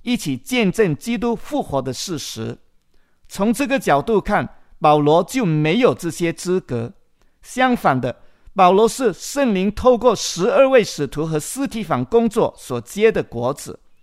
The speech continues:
另外，我们不能因为保罗的工作成绩比马提亚的明显而推翻马提亚。就如我们不能因为摩西辉煌的工作效果而取代亚伯拉罕的身份和地位。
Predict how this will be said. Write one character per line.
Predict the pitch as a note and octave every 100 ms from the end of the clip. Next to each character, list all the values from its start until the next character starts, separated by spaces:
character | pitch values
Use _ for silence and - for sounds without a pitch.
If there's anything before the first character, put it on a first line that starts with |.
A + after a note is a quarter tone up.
| _ _ _ _ _
另 | A#3 C#4 B3+
外， | A#3+ E3 - - - -
我 | F#3
们 | F#3+ A#3+
不 | - C#4
能 | F#3+ -
因 | C#4
为 | D4 B3+
保 | F3+ D3+
罗 | F3+
的 | G3+
工 | F#3+ C4 B3+
作 | A#3+
成 | - - D3 F3+
绩 | A#3+ B3
比 | - E3+ D3
马 | D3 C#3
提 | - G3
亚 | F#3
的 | D#3
明 | C3+ C#3+ C#3+ A3
显 | F3+ C#3+ A#2 - _ -
而 | C#3+
推 | - A#3+ A#3+
翻 | A3+ G#3+
马 | G#3 C3 A2+
提 | - B2 D#3+
亚。 | B2+ B2 - - - _ _ _
就 | - C#4+
如 | A3 B3+
我 | A3
们 | F3 G#3
不 | G#3 C4
能 | F#3+
因 | F3+ C4+
为 | B3+
摩 | G3+ B3+ B3+
西 | - B3 G3 _
辉 | - C#4
煌 | A3 G3+
的 | E3+
工 | - C4 B3
作 | A#3+
效 | - B3 F3
果 | - C3 - - - -
而 | G3+
取 | - - - C3+
代 | C3 G3+ D#3 -
亚 | D3
伯 | A#2 D#3
拉 | G3
罕 | G3
的 | C3+
身 | - - A#3+ A#3+
份 | B3 E3+
和 | A2+ A#2+
地 | C3+ D3+
位。 | C#3+ D3+